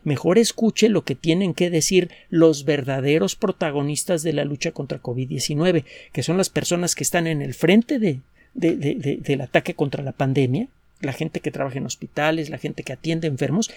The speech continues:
y los científicos que están trabajando y a veces incluso también arriesgándose a contagios, porque no creen que se quedan en su laboratorio, se van a donde está la pandemia para estudiar y hacer sus trabajos, y algunos se han contagiado, algunos se han muerto.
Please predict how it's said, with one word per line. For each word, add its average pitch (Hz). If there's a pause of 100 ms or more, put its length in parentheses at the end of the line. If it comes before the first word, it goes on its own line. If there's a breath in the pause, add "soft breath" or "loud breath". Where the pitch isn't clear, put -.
(160 loud breath)
y 175
los 156
científicos 165
que 165
están 139
trabajando 160 (200 loud breath)
y 151
a 135
veces -
incluso 185
también 156
arriesgándose 160
a 151
contagios, 131
porque -
no 156
creen -
que - (200)
se 135
quedan 151
en 127
su 175
laboratorio, 131
se -
van 143
a 151
donde 131
está - (440 loud breath)
la 143
pandemia 151
para 131
estudiar 147
y 156
hacer -
sus -
trabajos, 117
y 135
algunos 143
se -
han -
contagiado, 139
algunos 135
se 131
han 123
muerto. 117